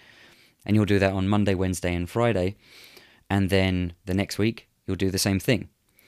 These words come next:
Now, the reason behind this is one of the most important aspects of, I would say, pretty much any form of training, but especially when it comes to resistance training, is progressive overload.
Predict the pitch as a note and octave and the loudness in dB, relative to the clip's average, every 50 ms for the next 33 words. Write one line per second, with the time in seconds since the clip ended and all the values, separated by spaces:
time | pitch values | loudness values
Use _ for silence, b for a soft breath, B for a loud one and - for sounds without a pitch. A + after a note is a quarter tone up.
0 | B B B B B B B B B B B B B B G#2+ A#2 A#2+ A#2 A2+ A2+ | B B B B B B B B B B B B B B 2 4 4 4 4 2
1 | G#2+ - _ _ _ _ _ _ - - _ _ _ - - B2 C#3 D3+ E3+ D#3 | 2 0 _ _ _ _ _ _ -20 -20 _ _ _ -2 0 2 2 2 0 0
2 | D3 D3 C3+ B2 A#2 G#2 - A2 - - - G#2+ A2 G#2+ G#2 F#2+ - F#2 G2 - | -2 -2 -2 -2 -2 -2 -4 -6 -6 -4 -2 0 0 0 0 -2 -4 -6 -8 -8
3 | - - - - - - F#2+ F#2 F#2 - - G2 G2+ A2 A#2+ A2+ A#2 A2+ A#2 A2+ | -10 -12 -12 -10 -6 -4 -4 -4 -4 -8 -6 -2 -2 0 0 0 0 -2 0 0
4 | A2 - G#2 G#2 G#2 - - A2 A2 A#2+ A#2 G2+ - - G2 F#2+ - - F2+ - | -2 -2 -4 -6 -6 -4 -2 0 0 0 -2 -2 -4 -4 -4 -4 -4 -6 -8 -8
5 | - - - - - F#2 F2+ F2+ F2+ F2+ F2 F2 G2 G2+ - - - - _ _ | -8 -10 -12 -8 -4 -2 -2 0 -2 -2 -4 -6 -8 -12 -18 -20 -20 -20 _ _
6 | _ _ _ - - F#2+ A2+ C3 C3 - - A#2 A2 - - A2+ A2+ G#2 G2+ G2 | _ _ _ -6 -4 -2 -2 -2 -2 -2 -2 -2 -2 -2 -2 -2 0 0 -2 -2
7 | - - - - - - - - G2 G2 G#2 G2 F#2 - - G2 G2+ F#2+ F2+ F2 | -4 -6 -8 -12 -12 -12 -8 -4 -2 -2 0 -2 -4 -4 -4 -4 -2 -2 -2 -4
8 | E2+ - - - - - - G2 F#2+ G2 F#2 E2+ E2 E2+ E2+ - - - F2+ F2+ | -6 -8 -10 -12 -10 -6 -4 -2 0 0 -2 -2 -4 -6 -10 -10 -6 -6 -6 -4
9 | F#2 - - - - G#2+ G#2+ - - - A#2 A2 G2 F#2 F#2+ F#2+ F#2 - - - | -6 -6 -8 -6 -4 -4 -4 -4 -6 -6 -6 -6 -6 -4 -4 -4 -6 -6 -8 -10
10 | - G2 F2+ F2+ F2 - - F2+ F2 F2 G2 C3+ C#3 - F#2+ E2 - - - E2+ | -10 -8 -8 -8 -8 -8 -8 -8 -6 -6 -6 -6 -6 -6 -6 -8 -6 -6 -6 -4
11 | E2+ E2+ E2 E2 D#2 B B B B B B B B B B B B _ - G2 | -4 -4 -4 -6 -8 B B B B B B B B B B B B _ -4 -4
12 | G2 - - A2 - G#2+ G2+ - - F#2 F2 - - _ - G2+ A2 A#2 G#2 F2 | -4 -2 -4 -2 0 0 0 0 -2 -6 -6 -8 -10 _ 0 2 2 2 2 0
13 | F2+ E2+ E2+ E2 E2 E2 - | -2 -2 -2 -4 -4 -6 -8